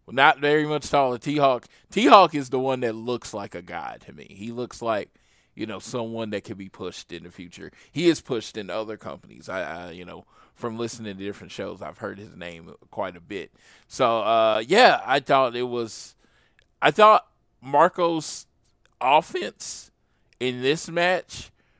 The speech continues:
made more sense than it did in any other match to me.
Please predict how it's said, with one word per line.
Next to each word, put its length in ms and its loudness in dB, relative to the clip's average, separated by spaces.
made 800 0
more 460 -2
sense 880 -8
than 360 -6
it 160 -4
did 220 -6
in 80 -20
any 280 -12
other 220 -6
match 380 -14
to 100 -18
me. 220 -20